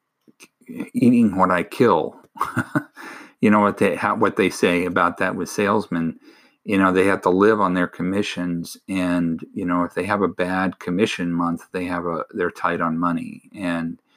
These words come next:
you know, I, one of the things I learned when I was trying to do real estate was that most realtors, except for the top,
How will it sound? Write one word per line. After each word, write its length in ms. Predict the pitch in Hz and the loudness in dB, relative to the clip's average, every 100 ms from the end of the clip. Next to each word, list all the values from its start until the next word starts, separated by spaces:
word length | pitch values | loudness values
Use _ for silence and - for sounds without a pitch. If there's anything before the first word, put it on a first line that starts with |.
| _ _ _ _ _ - | _ _ _ _ _ -6
you 80 | 90 | 2
know, 80 | |
I, 300 | 90 90 87 - | 4 4 0 -2
one 220 | 98 98 | 0 4
of 80 | 95 | 4
the 100 | 90 | 4
things 240 | 98 90 | 2 2
I 120 | 90 | 2
learned 540 | 85 92 98 101 95 87 | 2 4 4 6 4 2
when 120 | 85 | 2
I 80 | 87 | 0
was 100 | 80 | 0
trying 320 | - 92 90 | 0 2 2
to 60 | |
do 220 | 82 87 82 | 0 -2 0
real 340 | 87 120 131 | 4 4 4
estate 540 | 101 - 98 87 78 - _ _ _ _ - | 0 -2 0 0 -4 -10 _ _ _ _ -4
was 120 | 92 | 2
that 260 | 101 98 - | 2 2 2
most 560 | 104 101 139 139 - - _ _ _ 98 | 4 6 4 0 -8 -20 _ _ _ 0
realtors, 760 | 98 117 147 - 76 65 - - - | 4 4 2 -2 -2 -2 -10 -20 -20
except 400 | - - 101 - | -14 -4 -2 -2
for 100 | - | -2
the 80 | 85 | -4
top, 420 | - 95 90 - | 0 0 0 -2